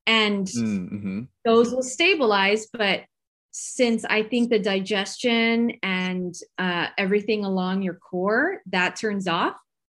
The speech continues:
Speaker 1: I bet the transverse abdominis turns off.
Speaker 2: Oh, yeah.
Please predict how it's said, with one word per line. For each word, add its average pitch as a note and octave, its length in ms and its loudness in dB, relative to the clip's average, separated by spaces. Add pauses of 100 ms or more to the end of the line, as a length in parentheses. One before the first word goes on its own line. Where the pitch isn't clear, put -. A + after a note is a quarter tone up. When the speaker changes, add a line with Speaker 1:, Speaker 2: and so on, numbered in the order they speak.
(220)
Speaker 1:
I F3+ 80 -2
bet A3 300 0
the G#3+ 60 0
transverse E3+ 560 -4
abdominis D#3+ 560 -6
turns B2+ 260 -8
off. - 340 -10 (120)
Speaker 2:
Oh, G#2+ 440 -4
yeah. G#2 260 -6